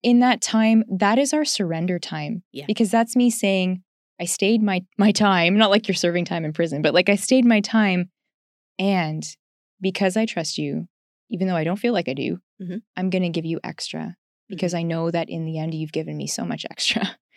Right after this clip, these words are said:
Speaker 1: So sometimes obstacles are physical. Like,
Speaker 2: Mm.
Speaker 1: if you haven't eaten or haven't slept,
Speaker 2: Ugh, yeah.
Speaker 1: seriously, it can be really hard to pray. And,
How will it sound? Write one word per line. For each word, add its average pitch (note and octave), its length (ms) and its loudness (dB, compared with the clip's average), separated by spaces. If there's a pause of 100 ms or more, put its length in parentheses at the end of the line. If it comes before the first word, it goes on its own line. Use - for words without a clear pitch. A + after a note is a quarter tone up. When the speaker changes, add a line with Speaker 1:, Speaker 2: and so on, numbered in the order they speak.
(580)
Speaker 1:
So - 140 -4
sometimes E4 460 -4
obstacles C#4 500 -2
are F3 100 -2
physical. B3+ 800 -4 (140)
Like, A3 340 0 (140)
Speaker 2:
Mm. E3 380 -10
Speaker 1:
if A3 200 -4
you C4+ 800 0 (220)
haven't A3+ 420 0
eaten G#3+ 380 0
or - 120 -4
haven't G3 300 -6
slept, G3 600 -8
Speaker 2:
Ugh, E3 240 -8 (320)
yeah. D3 240 -8
Speaker 1:
seriously, D#4 540 2
it B3+ 80 0
can C#4+ 160 4
be C4+ 120 4
really A#3 300 2
hard A3 220 -2
to A3 100 -4
pray. G#3 340 -2
And, A3 240 2